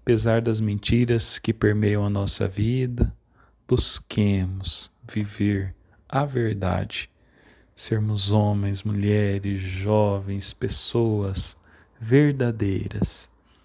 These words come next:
E vivendo a verdade, nós nos encontraremos com a plenitude da nossa felicidade, que é a nossa consciência limpa, que é um dia podermos nos encontrar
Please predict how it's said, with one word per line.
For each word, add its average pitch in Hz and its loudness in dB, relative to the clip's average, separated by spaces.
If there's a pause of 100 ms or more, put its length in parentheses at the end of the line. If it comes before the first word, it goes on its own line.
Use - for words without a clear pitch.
(640)
E 120 0
vivendo 113 2
a 101 2
verdade, 110 0 (640)
nós 107 -2
nos 107 -4
encontraremos 110 -2 (440)
com 110 -4
a 113 2
plenitude 113 0
da 107 0
nossa 104 -2
felicidade, 104 -2
que 104 -2
é 101 0 (580)
a 120 -6
nossa 110 0
consciência 101 -2
limpa, 113 -2 (520)
que 107 0
é 104 -2 (240)
um 139 0
dia 120 0 (360)
podermos 107 -2
nos 107 -2
encontrar 104 -4